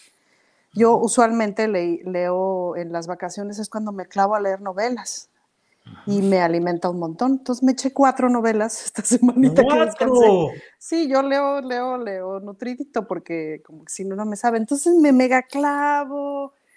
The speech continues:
Speaker 1: y me echo unas disertaciones. Yo puedo leer en cualquier lado, pues, ¿no? Viendo la montaña, viendo el mar, viendo el río, viendo el avión, o sea, lo que sea.
Speaker 2: Ujú.
Speaker 1: Y me mega clavo. Entonces sí, empecé el año muy, y además me, me, me vino muy bien como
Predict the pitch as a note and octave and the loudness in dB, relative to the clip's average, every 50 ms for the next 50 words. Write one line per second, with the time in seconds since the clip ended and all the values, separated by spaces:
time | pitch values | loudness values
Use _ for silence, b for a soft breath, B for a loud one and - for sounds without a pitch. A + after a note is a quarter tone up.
0 | _ _ _ - B3+ B3+ C4+ C4+ C4+ - D4 D4 C#4+ C#4 B3 B3+ A#3 - B3 A3+ | _ _ _ -6 -4 -4 -4 -4 -4 -4 -4 -2 -2 -2 -4 -6 -8 -10 -10 -12
1 | A3+ - A3+ A#3 A#3 - - C4+ C4+ C4+ C4 C4 C4 C4 C4 B3 A#3 B3 D#4 D4+ | -8 -6 -8 -8 -6 -6 -4 -2 -2 -2 -2 -2 -2 -4 -4 -4 -4 -4 -4 0
2 | - G4 F#4 F4 E4+ E4+ E4 E4+ D#4 C4+ - D4+ D4 C#4+ C#4+ C#4 B3+ A3 - - | 2 2 2 2 2 0 0 0 -2 -4 -4 -6 -2 0 0 0 0 -2 -4 -8
3 | G#3+ G#3+ G#3+ A3 A3+ A#3+ C4 C4 C4+ B3 A3+ G3+ G3 F#3+ - G#3 G#3+ A#3 A#3 A3+ | -10 -8 -10 -10 -8 -6 -6 -6 -6 -6 -8 -8 -10 -8 -6 -6 -6 -6 -8 -12
4 | A3 G#3+ G#3 G3+ G3 G3+ G3+ G#3 G3+ G#3 G#3 G#3 G3+ F#3 F3 F3+ G3 G3+ F#3+ G3 | -12 -10 -10 -10 -8 -6 -8 -6 -8 -8 -12 -12 -12 -8 -4 -2 -2 -2 0 -2
5 | G3 G3+ G3+ F3+ D#3 D#3+ E3+ F3+ - E3+ - F3+ F3+ F3 - - - - A#3+ A#3+ | -4 -2 -2 -2 -2 -2 -4 -8 -10 -8 -8 -8 -8 -10 -12 -8 -4 -2 -2 -2
6 | B3+ C#4+ E4+ F4 _ _ _ _ _ _ _ _ _ _ _ C3+ B2 - C3 D#3+ | -2 -4 -6 -8 _ _ _ _ _ _ _ _ _ _ _ -18 -18 -16 -16 -18
7 | F#3 B B B B B B B B B B A#3 A3+ A#3+ A#3+ A#3+ A#3+ A#3+ A#3 A#3 | -20 B B B B B B B B B B 2 4 4 4 4 4 2 2 0
8 | A#3+ - - C#4+ C#4+ C#4+ C4+ C#4 D4 D4+ D4+ D4+ D#4+ D#4 - E4 D#4+ - - E4 | -2 2 4 6 6 6 6 6 6 4 4 2 -2 -6 -6 -6 -6 -2 0 2
9 | D#4+ D#4+ E4 E4 E4 E4 E4+ E4+ D#4 D#4 D4 C4+ - - D4 D4+ D4+ D4+ D4 D4 | 2 4 4 4 2 2 2 2 0 0 -2 -4 -2 -2 -2 0 2 2 2 2
10 | C#4+ D4 D4+ D4+ D4 C#4+ C#4 C#4 C#4 C#4 C#4 C4+ A#3 A#3+ A#3 A3 A3 G#3+ A3 A#3 | 2 0 0 2 2 2 0 0 0 0 -2 -2 -4 -2 -2 -2 -2 -2 -2 -4
11 | A#3 B3+ C4 B3+ - - A3 G#3 G#3 G#3 G3+ G3 G#3+ A3+ G#3 G#3 G#3 A#3 B3+ C4 | -4 -6 -8 -10 -10 -14 -16 -16 -16 -18 -18 -14 -12 -12 -12 -10 -10 -8 -6 -4
12 | C4 B3 B3 A#3+ A3+ A3+ G#3+ G#3+ - G#3+ G3+ F#3+ F3 E3 D#3+ D#3+ _ | -2 -2 -4 -4 -6 -6 -6 -6 -8 -10 -8 -6 -4 -6 -6 -8 _